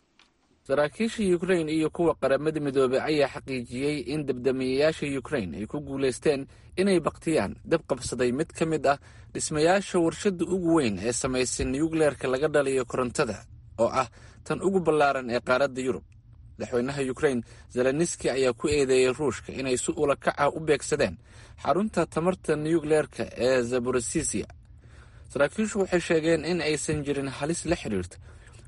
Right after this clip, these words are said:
faafista shucaaca nuclear-ka oo markii hore laga baqayay in dabku uu sababo. Ukraine waxay sheegtay in Ruushku ay la wareegeen gacan ku haynta xaruntani, balse ay weli shaqaaluhu howlahooda si caadi ah u sii wataan si ay u xaqiijiyaan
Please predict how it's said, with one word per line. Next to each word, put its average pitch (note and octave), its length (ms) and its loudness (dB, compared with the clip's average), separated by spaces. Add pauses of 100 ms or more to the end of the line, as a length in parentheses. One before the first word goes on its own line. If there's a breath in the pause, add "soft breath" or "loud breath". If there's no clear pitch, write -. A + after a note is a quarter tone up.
(100)
faafista C#3 580 0
shucaaca C#3 640 -2
nuclear-ka D3+ 600 0
oo G#2+ 140 2
markii D#3 300 -2
hore C3+ 180 2
laga C3 200 2
baqayay B2+ 540 2 (300 soft breath)
in C3 160 -6
dabku D3+ 260 0
uu A#2 140 2
sababo. G#2 360 0 (680)
Ukraine F#3+ 380 2
waxay G3 240 2
sheegtay E3+ 400 0
in D#3 100 0
Ruushku E3+ 340 2
ay D#3 100 4
la D#3+ 120 4
wareegeen C#3 520 4
gacan A#2+ 240 -2
ku B2 100 -6
haynta D3+ 360 -2
xaruntani, C3+ 500 -2 (160)
balse A#2 280 -2
ay C3 180 2
weli C#3 280 2
shaqaaluhu C3+ 600 0 (120)
howlahooda C#3 540 0
si - 260 -4
caadi C#3+ 300 0
ah C3+ 100 -2
u D3+ 80 -6
sii - 240 -6
wataan A#2+ 340 0 (500 soft breath)
si - 160 -6
ay D3 120 2
u D3+ 80 0
xaqiijiyaan C3+ 800 0